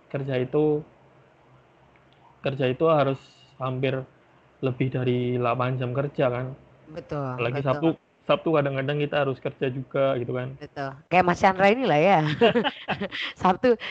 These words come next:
Speaker 2: kayak tadi, eh, Mas Chandra bilang, "Oh ya Mbak Dea nggak apa-apa sambil kerja kok ini." Oke siap, hari Sabtu masih kerja. Mm.
Speaker 1: Hari Minggu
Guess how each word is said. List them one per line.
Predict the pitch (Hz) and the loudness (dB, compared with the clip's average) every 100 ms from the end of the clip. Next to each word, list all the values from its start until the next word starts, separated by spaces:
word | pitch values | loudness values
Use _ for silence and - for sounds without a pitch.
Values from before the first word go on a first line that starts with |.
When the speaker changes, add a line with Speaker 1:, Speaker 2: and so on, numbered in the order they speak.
| - | -4
Speaker 2:
kayak | 190 170 | -2 -2
tadi, | 190 240 - | -4 -6 -6
eh, | 185 175 175 170 165 | -4 -2 -2 -2 -4
Mas | 175 | -4
Chandra | 185 214 | -2 -4
bilang, | 202 214 233 | -4 -6 -4
"Oh | 247 | -2
ya | 262 254 | 0 0
Mbak | 190 185 | 0 2
Dea | 240 240 | 0 0
nggak | - | 2
apa-apa | 202 220 240 | 2 2 0
sambil | 208 185 | -4 -6
kerja | 175 175 196 226 | -2 2 2 2
kok | 220 | 2
ini." | 196 226 180 | 2 0 -4
Oke | - 170 | 0 -2
siap, | - 151 151 151 190 180 | 0 -4 -2 0 0 0
hari | 156 | -4
Sabtu | 175 165 170 | -8 -12 -10
masih | 165 151 | -10 -8
kerja. | 165 151 156 156 185 185 131 | -10 -6 -4 -2 -4 -6 -20
Mm. | 156 180 214 - - | -18 -16 -16 -18 -8
Speaker 1:
Hari | 131 131 | -6 -4
Minggu | 131 135 139 | -4 -6 -4